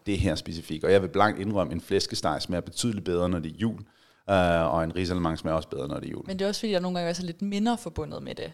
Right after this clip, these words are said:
Speaker 1: Hundrede procent.
Speaker 2: Og det gør det jo også lidt hyggeligt, at man sidder sammen med familien omkring den her flæskesteg. Altså, eller et, altså.
Speaker 1: Og det gør det det mere vigtigt,
Speaker 2: Mm.
Speaker 1: som vi snakker om, at kunne slappe af i øjeblikket.
Speaker 2: Præcis.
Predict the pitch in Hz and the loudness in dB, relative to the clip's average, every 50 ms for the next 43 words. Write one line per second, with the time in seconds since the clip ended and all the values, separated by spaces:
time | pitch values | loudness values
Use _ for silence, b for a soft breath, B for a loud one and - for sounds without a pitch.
0 | - _ - 95 92 87 82 76 73 71 - - 160 160 - 190 175 190 175 170 | -14 _ -2 0 2 2 0 0 -4 -6 -6 -6 -6 -6 -8 -2 0 2 2 2
1 | 170 170 175 175 - - 185 165 214 208 - 185 165 156 160 165 - - 185 160 | 2 2 0 0 0 -4 -4 -4 -6 -6 -2 -2 -2 -2 0 0 2 2 2 2
2 | - 175 165 156 156 - 175 180 196 190 - 156 151 147 143 - - 160 147 - | 2 0 -2 -2 -4 -2 0 0 0 0 -2 -4 -4 -6 -4 -4 -6 -6 -4 -6
3 | 147 151 151 - - 143 151 - - - - - - - - - 156 156 156 - | -6 -6 -8 -8 -8 -8 -8 -8 -8 -10 -6 -6 -6 -4 -4 -4 -4 -4 -2 -4
4 | 160 165 160 - - 185 180 - - - - - - 151 151 - _ _ _ _ | -2 -2 -2 -2 -4 -6 -6 -8 -12 -12 -12 -10 -10 -10 -12 -14 _ _ _ _
5 | _ _ _ - 110 110 - 127 123 - 117 101 95 101 95 - - 131 135 131 | _ _ _ 4 6 6 6 4 8 8 8 8 8 4 0 2 4 4 6 6
6 | 123 110 107 107 110 101 90 110 110 110 - - 104 101 - - - _ - 190 | 6 6 6 6 4 4 2 0 0 0 -6 -10 -10 -10 -10 -14 -18 _ -20 -18
7 | 190 180 170 160 160 160 156 _ _ _ _ _ - - 214 98 92 92 85 - | -16 -16 -18 -18 -20 -20 -20 _ _ _ _ _ 2 4 4 6 6 2 2 4
8 | 95 90 92 90 90 90 87 - - 98 92 87 - - - - - 95 92 90 | 4 6 6 6 4 2 2 0 0 0 0 0 -2 -8 -10 -4 -2 0 0 0
9 | 87 87 85 82 80 78 - - _ _ - - - 87 80 - - - 165 180 | 0 0 0 0 -2 -4 -6 -12 _ _ -10 -4 0 0 0 0 0 0 0 0
10 | 190 170 123 90 85 80 76 80 80 67 - - - - - - - 82 82 82 | 4 4 6 6 6 4 2 0 -4 -4 -4 -8 -10 -12 -12 -12 -12 -12 -14 -16
11 | - - | -18 -18